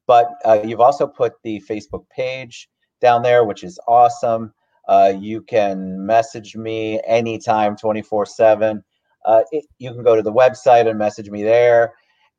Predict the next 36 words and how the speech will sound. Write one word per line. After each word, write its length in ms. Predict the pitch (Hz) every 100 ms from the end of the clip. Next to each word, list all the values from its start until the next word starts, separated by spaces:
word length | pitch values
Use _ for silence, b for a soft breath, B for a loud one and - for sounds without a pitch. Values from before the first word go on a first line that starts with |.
| _ - _ _ -
Texting 480 | 185 185 - 262 233
is 120 | 165
really 360 | 139 165 175
the 200 | 170 143 -
best 360 | 117 127 - -
way 220 | 135 139
to 140 | 139
reach 280 | 120 123 -
me, 120 | 135
or 160 | 117 107
messaging 520 | 107 113 - 117 120
on 160 | 120 110 117
Facebook 380 | 113 - 120 107
or 80 | 95
messaging 520 | 101 104 107 113 110
on 80 | 98
LinkedIn, 540 | 104 104 110 110 117 b b b -
I, 140 | 113 120
because 220 | 120 123
I 120 | 123
just 260 | 113 117 -
tr-, 180 | - 120
I'm 160 | 110 113
immediate 500 | 113 120 110 90 90
with 160 | 90
those, 260 | 92 87 85
unless 300 | 98 101 -
I'm 120 | 101
on 120 | 95
a 20 | 95
show 340 | - 104 98
or 120 | 95
doing 260 | 90 101 98
a 40 |
show 360 | - 95 90 - _ _ _
like 200 | 98 92